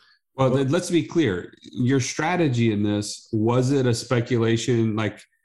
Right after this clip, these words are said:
an appreciation, accumulation kind of strategy, buy low, sell high?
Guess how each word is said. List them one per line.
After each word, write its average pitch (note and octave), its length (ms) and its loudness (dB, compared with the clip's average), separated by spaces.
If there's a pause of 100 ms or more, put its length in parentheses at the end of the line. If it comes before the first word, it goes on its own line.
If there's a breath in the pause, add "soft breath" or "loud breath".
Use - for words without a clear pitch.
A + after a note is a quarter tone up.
(340)
an A#2 120 4
appreciation, A2+ 960 0
accumulation A2+ 880 0
kind A2+ 180 -4
of G2 80 -6
strategy, A#2 540 -2
buy G#2+ 280 -2
low, G#2+ 220 0
sell G2+ 260 -4
high? G#2+ 360 -4